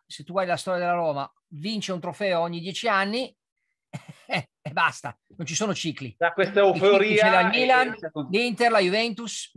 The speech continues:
Speaker 1: sono le squadre in Italia che hanno i cicli, no? Ehm, quindi il problema, il problema della, della Roma è proprio la cultura.
Speaker 2: Mm, sì, sì, sì. Hanno avuto poi sa quel periodo che avevano la squadrona, che sono sempre arrivati secondi, con Ranieri, con Spalletti.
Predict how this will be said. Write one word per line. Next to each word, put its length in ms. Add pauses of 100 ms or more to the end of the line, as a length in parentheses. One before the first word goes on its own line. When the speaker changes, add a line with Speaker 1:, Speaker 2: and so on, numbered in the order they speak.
(180)
Speaker 1:
sono 220
le 60
squadre 300
in 60
Italia 340
che 100
hanno 120
i 40
cicli, 380
no? 240 (460)
Ehm, 840
quindi 220
il 60
problema, 560
il 80
problema 400
della, 180
della 200
Roma 240
è 80
proprio 220
la 80
cultura. 500 (600)
Speaker 2:
Mm, 560 (260)
sì, 200
sì, 120
sì. 260 (120)
Hanno 140
avuto 260
poi 120
sa 140
quel 180
periodo 320
che 100
avevano 240
la 80
squadrona, 720 (280)
che 100
sono 100
sempre 180
arrivati 240
secondi, 840 (160)
con 160
Ranieri, 500
con 160
Spalletti. 800